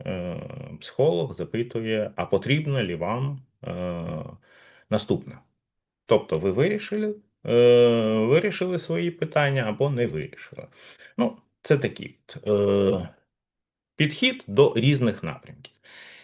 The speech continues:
І, е, останнє, але не останнє по значущості, е, це, е, взаємодія з психологом. По-перше, щас дуже багато, е,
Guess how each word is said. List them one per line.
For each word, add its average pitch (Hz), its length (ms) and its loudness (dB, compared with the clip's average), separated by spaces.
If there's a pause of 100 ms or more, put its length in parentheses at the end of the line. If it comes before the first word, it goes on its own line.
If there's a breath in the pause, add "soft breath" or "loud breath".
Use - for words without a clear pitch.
(260 loud breath)
І, 196 520 8
е, 135 340 10 (280)
останнє, 190 680 4
але 131 360 4
не 113 760 -2 (720)
останнє 98 520 0
по 98 180 -4
значущості, 95 840 -8 (280)
е, 92 340 -2
це, 151 600 4
е, 104 220 -4 (260)
взаємодія 107 840 0
з 87 140 -10 (680)
психологом. - 500 -14 (600 loud breath)
По-перше, 139 360 4
щас 120 220 4
дуже 123 340 6
багато, 113 1300 2
е, 98 60 -8